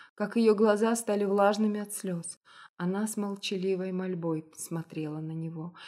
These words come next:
нервно кусая пухлые губы. Он опешил, не ожидая, что эта решительная и настойчивая девушка, которую минуту назад с горячностью отстаивала свое право служить в его доме, вдруг заплачет.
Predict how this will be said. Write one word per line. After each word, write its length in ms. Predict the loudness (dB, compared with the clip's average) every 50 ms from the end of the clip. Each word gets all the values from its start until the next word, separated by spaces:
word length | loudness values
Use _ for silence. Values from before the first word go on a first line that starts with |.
| -20 -10 -4
нервно 440 | 0 2 4 4 4 4 2 0 -2
кусая 420 | -2 -2 -4 -2 0 2 2 2 2
пухлые 460 | 0 -4 -6 -6 -4 -2 -2 -2 -2
губы. 400 | -2 -2 -2 -2 -2 -4 -10 -12 -14 -20 _ _ _ -2
Он 160 | 0 2 2
опешил, 540 | 2 2 0 0 0 0 0 -2 -4 -4 -2
не 120 | -2 0 0
ожидая, 420 | 0 0 0 2 2 4 4 2
что 180 | 2 0 -2 -2
эта 180 | 0 0 0
решительная 680 | 0 2 0 0 0 0 0 0 0 0 0 0 0 0
и 20 | 0
настойчивая 720 | 0 0 -2 0 0 0 2 2 0 0 2 4 4 4
девушка, 600 | 2 2 4 4 4 4 2 -2 -4 -8 -14 -14 -14 -14 -14 -14 -8 -4
которую 380 | -2 2 4 6 8 10 10 10
минуту 400 | 10 8 8 6 6 6 4 6
назад 420 | 6 6 6 8 8 6 6 6
с 60 | 4
горячностью 800 | 4 6 8 8 8 8 6 4 2 0 0 0 0 2 2 2
отстаивала 720 | 2 2 0 0 2 4 4 6 6 6 6 6 6 4 4
свое 300 | 2 2 2 2 2 2
право 320 | 4 6 8 8 8 6
служить 500 | 2 0 -2 -2 0 2 0 0 -2 -4
в 40 | -6
его 260 | -4 0 0 0 2
доме, 420 | 4 6 6 6 8 6 4 0 -2 -8 -20 -20 -20 -20 _ _ _ _ -6
вдруг 360 | -4 0 2 2 2 2 2
заплачет. 640 | 0 -2 -2 -2 -2 -4 -4 -4 -4 -8 -12 -12